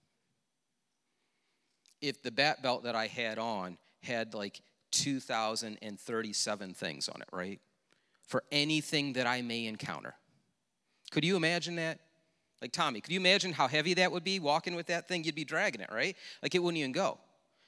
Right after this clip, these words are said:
That's not how God works. The way that my God works, it's like he knows what I need for that day, and that's what he gives me.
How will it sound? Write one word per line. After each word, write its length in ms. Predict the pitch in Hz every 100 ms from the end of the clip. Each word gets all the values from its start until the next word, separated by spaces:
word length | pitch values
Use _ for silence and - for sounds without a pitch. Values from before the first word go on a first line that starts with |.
| _
That's 240 | 185 -
not 160 | 269 208
how 160 | 147 127
God 220 | 117 104
works. 560 | 196 277 - - - - _ _ _ _ _ _ _ _ _ _ _ _ _
The 100 | 165
way 240 | 190 240 302
that 140 | 277
my 160 | 208 196
God 320 | 190 175 147
works, 440 | 180 285 262 - -
it's 240 | 214 -
like 180 | 208 190
he 260 | - 240 285
knows 400 | 254 233 226 -
what 140 | 214
I 160 | 196 190
need 260 | 196 190
for 180 | - 185
that 300 | 170 165 -
day, 260 | 175 262 180
and 120 | 156
that's 240 | 160 160
what 120 | - -
he 120 | 123
gives 400 | 123 262 262 -
me. 240 | 85 -